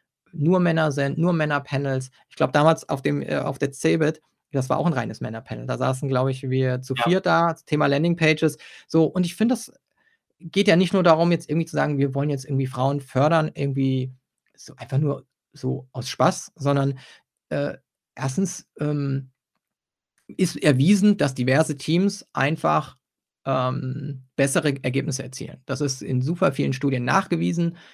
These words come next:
Speaker 1: Es gibt inzwischen genügend Unternehmen, die sagen, wir, ähm, ich, ich glaub, Goldman Sachs oder so, die machen kein I P O mehr mit einer Company, die im Board keine Frau hat, weil sie messen konnten, dass eher, ähm, die Performance schlechter sein wird, wenn's nur Männer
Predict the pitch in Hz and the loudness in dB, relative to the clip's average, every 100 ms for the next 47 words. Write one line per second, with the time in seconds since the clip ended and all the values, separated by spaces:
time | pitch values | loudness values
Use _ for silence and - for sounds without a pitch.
0 | _ _ 135 131 131 131 123 120 190 196 | _ _ -6 -4 -6 -4 0 4 4 4
1 | 160 151 143 151 143 139 135 139 131 - | 2 0 0 0 0 2 0 0 -8 -16
2 | _ 135 135 131 131 131 131 135 127 127 | _ -4 0 2 2 0 -2 -2 -2 -2
3 | 127 131 - - - - - - - 127 | -4 -6 -8 -16 -18 -20 -20 -20 -4 -2
4 | 131 135 139 117 147 175 - 151 139 151 | 0 0 0 -2 -2 -2 0 2 4 4
5 | 147 131 131 131 156 - - 180 156 165 | 4 4 4 2 0 -6 -2 0 2 2
6 | 160 151 175 175 170 160 147 156 147 135 | 2 4 4 4 4 2 -2 -2 -2 0
7 | 165 170 170 170 160 139 143 135 135 156 | -2 0 0 0 -2 -2 -2 0 0 0
8 | - 127 120 - 143 196 233 _ _ _ | -2 -4 -4 0 2 2 -2 _ _ _
9 | _ 139 131 151 170 143 151 214 240 143 | _ 0 2 4 2 2 2 4 4 2
10 | 170 175 208 208 175 180 185 202 175 - | 0 0 -4 0 0 0 -2 -4 -6 -6
11 | 139 147 - - _ _ _ _ _ _ | -6 -6 -12 -20 _ _ _ _ _ _
12 | - 175 175 175 175 - _ - 151 147 | 0 2 4 2 0 -8 _ -4 0 0
13 | 139 139 143 131 131 156 165 - 151 139 | -2 -6 -4 -6 -2 0 0 -2 -2 0
14 | 135 135 131 127 123 131 127 120 - | 0 0 0 -2 -4 -4 -4 -6 -10